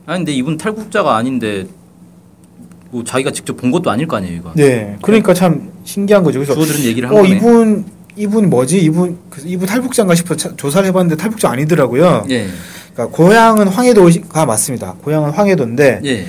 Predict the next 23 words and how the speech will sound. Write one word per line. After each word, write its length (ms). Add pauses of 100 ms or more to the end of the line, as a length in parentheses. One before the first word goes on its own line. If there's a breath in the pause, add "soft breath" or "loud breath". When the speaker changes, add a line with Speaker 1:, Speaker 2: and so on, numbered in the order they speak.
(640 loud breath)
Speaker 2:
이분 200
연세가 340
좀 120
있으시거든요. 720
Speaker 1:
네. 220
Speaker 2:
근데 160
여섯 240
살 300
때 320
전쟁 320
와중에 320
남쪽으로 420
피난을 300
오셨다는 400
거예요. 280
Speaker 1:
아, 120
한국 240
전쟁 280
때 280
Speaker 2:
네. 200
Speaker 1:
내려온 260
이제 280 (300)
저기구나. 640